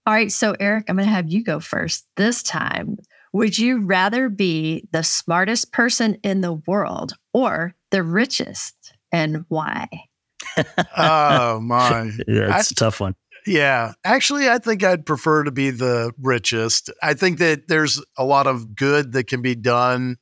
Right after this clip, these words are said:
Speaker 2: with financial resources, a lot of good to the world. If you're the smartest person in the world, there's a lot of good you can do as well. But I think being able to provide for achieving goals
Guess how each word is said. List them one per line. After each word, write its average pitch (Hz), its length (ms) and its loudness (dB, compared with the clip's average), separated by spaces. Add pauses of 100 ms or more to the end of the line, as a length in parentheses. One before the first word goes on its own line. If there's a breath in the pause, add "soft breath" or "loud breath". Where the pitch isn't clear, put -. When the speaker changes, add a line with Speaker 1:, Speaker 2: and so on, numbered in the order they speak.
Speaker 2:
with 117 500 0 (380)
financial 127 420 0
resources, 120 1300 0
a 127 40 -8
lot 123 160 4
of 107 60 -14
good 120 220 0
to 113 80 -2
the 110 80 -2
world. 117 400 0 (540 soft breath)
If 139 140 2
you're 143 160 4
the 139 60 2
smartest 147 420 0
person 143 280 0
in 135 80 -2
the 135 60 -2
world, 131 320 2
there's 120 200 0
a 117 40 -2
lot 123 180 4
of 120 80 -4
good 117 200 -4
you 110 80 -4
can 113 140 -6
do 110 200 0
as 110 140 -4
well. 110 360 2
But 110 160 -2
I 117 120 0
think 120 420 -2
being 135 220 0
able 123 180 2
to 113 80 -2
provide 120 840 0
for 117 580 0 (100)
achieving 135 520 0
goals 120 600 0